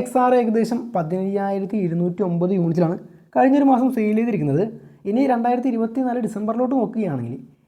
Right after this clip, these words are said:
ഏകദേശം പന്ത്രണ്ടായിരത്തി രണ്ട് വാഹനങ്ങളാണ് സെയിൽ ചെയ്തിരിക്കുന്നത്. ഇനി ഇത് കഴിഞ്ഞ രണ്ടായിരത്തി ഇരുപത്തിനാല് ജനുവരി മാസത്തിലെ കണക്ക് നോക്കുകയാണെങ്കിൽ പോലും ഏകദേശം പന്ത്രണ്ടായിരത്തി നാപ്പത്തേഴ് യൂണിറ്റിലാണ് നമ്മുടെ റേ സെയിൽ ചെയ്തിരിക്കുന്നത്.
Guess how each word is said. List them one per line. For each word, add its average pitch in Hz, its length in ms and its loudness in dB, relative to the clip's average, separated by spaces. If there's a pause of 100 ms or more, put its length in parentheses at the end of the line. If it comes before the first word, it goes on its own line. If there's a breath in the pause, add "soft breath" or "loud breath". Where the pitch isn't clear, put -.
(220)
ഏകദേശം 180 400 2 (100)
പന്ത്രണ്ടായിരത്തി 156 840 0 (260)
രണ്ട് 170 320 2
വാഹനങ്ങളാണ് 185 500 0 (360 loud breath)
സെയിൽ 269 240 8
ചെയ്തിരിക്കുന്നത്. 190 440 4
ഇനി 185 160 8
ഇത് 262 160 8
കഴിഞ്ഞ 254 300 4 (260)
രണ്ടായിരത്തി 233 480 2
ഇരുപത്തിനാല് 240 560 0 (160)
ജനുവരി 214 380 2
മാസത്തിലെ 269 320 0
കണക്ക് 233 260 0
നോക്കുകയാണെങ്കിൽ 202 640 -2
പോലും 156 220 -2 (300)
ഏകദേശം 208 400 0 (120)
പന്ത്രണ്ടായിരത്തി 160 800 -2 (140)
നാപ്പത്തേഴ് 196 600 -4
യൂണിറ്റിലാണ് 208 400 -2 (320 loud breath)
നമ്മുടെ 247 300 4
റേ 220 80 2 (140)
സെയിൽ 170 240 2
ചെയ്തിരിക്കുന്നത്. 160 420 0